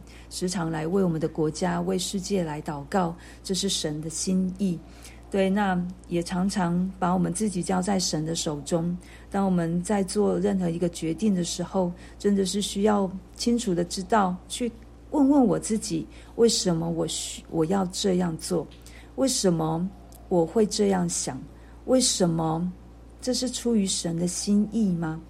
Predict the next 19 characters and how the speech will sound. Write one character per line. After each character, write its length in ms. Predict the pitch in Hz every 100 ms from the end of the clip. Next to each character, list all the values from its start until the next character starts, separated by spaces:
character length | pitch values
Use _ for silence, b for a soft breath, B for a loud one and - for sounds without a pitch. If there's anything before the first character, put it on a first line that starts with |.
| B B B B B
对， 200 | 220 214
如 140 | 196 233
果 140 | 233
是 160 | 214 220
出 220 | - 220
于 120 | 202
神， 480 | 208 - 160 160 170
神 400 | - - 160 170 175
必 220 | 247 208 180
定 260 | - 196 160 - -
会 140 | 202
引 240 | - 165
领 180 | 170 175
我 80 | 170
们 180 | 151 156
前 200 | - 160
面 220 | 160 185
的 80 | 170
道 240 | 156 175